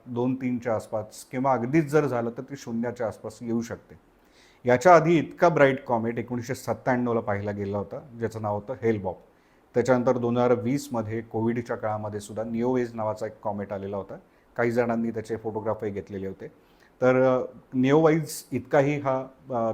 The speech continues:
तेजस्वी होणार नाही असं अनेकांचं म्हणणं आहे. मात्र, अ, जर संध्याकाळच्या आकाशामध्ये जर तुम्ही, अ, आकाश निरभ्र असेल आणि एखाद्या अंधाऱ्या ठिकाणी जर गेला, तर तो साध्या डोळ्यांना पण दिसू शकतो.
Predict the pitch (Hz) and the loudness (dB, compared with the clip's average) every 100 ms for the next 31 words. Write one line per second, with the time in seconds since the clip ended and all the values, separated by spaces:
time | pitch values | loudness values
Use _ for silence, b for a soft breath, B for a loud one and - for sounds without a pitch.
0 | 107 113 113 - 113 117 135 127 110 104 | -4 -4 -4 -4 -4 0 2 2 -2 -6
1 | 101 113 113 101 101 104 101 101 101 113 | -6 -6 -6 -8 -8 -8 -8 -8 -8 -4
2 | 127 123 123 - B B B B 123 120 | -4 -2 -2 -2 B B B B 0 0
3 | 113 127 127 127 - _ - - 120 131 | 2 2 4 2 -8 _ -16 -6 2 2
4 | 139 139 135 117 120 113 117 113 113 117 | 4 2 4 0 0 -4 -2 -2 0 -2
5 | 113 110 113 113 113 120 110 104 104 - | -4 -6 -6 -8 -10 -8 -4 -4 -6 -14
6 | - 101 117 - 110 123 127 120 110 104 | -18 -10 -8 -4 0 2 2 0 0 -8
7 | 104 - b b - 107 107 107 113 110 | -12 -14 b b -8 -6 -4 -4 -4 -4
8 | 104 104 120 135 127 120 117 104 98 95 | -4 2 2 2 0 -4 -4 -4 -4 -10
9 | - 113 113 117 113 107 113 104 101 104 | -14 -16 -14 -6 -6 -4 -4 -4 -6 -8
10 | 107 123 - 117 107 113 113 107 - 143 | -8 -12 -14 -10 -10 -10 -12 -14 -16 -20